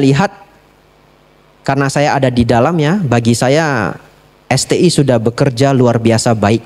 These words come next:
Dalam waktu empat puluh lima tahun, ag-, Dhamma bisa berkembang sedemikian luar biasa, biku jumlahnya bisa seratus lebih ya.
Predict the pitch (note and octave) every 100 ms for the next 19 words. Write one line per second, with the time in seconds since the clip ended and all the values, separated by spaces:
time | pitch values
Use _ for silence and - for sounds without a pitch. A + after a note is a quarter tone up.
0 | - _ _ _ _ - B2 A#2+ A#2 G2+
1 | - B2 B2 - - B2 A2+ A2 G#2+ G#2+
2 | G#2+ G2+ C3 D3 D#3 D#3+ F3 - - -
3 | - _ A#2+ G#2+ - A#2+ A#2 A#2+ B2+ A#2+
4 | A#2+ A2+ A#2 - A#2 A2+ A#2+ - A2+ A2+
5 | A2+ A2 A#2 A2 A2 G#2 G#2+ G#2+ G#2 C3
6 | C3+ C3+ C3 - - _ _ _ - A#2
7 | - C3 B2 A#2 A#2 A#2 A#2+ A#2 - A2
8 | - A2+ A#2 - A#2 A2+ D3 C3+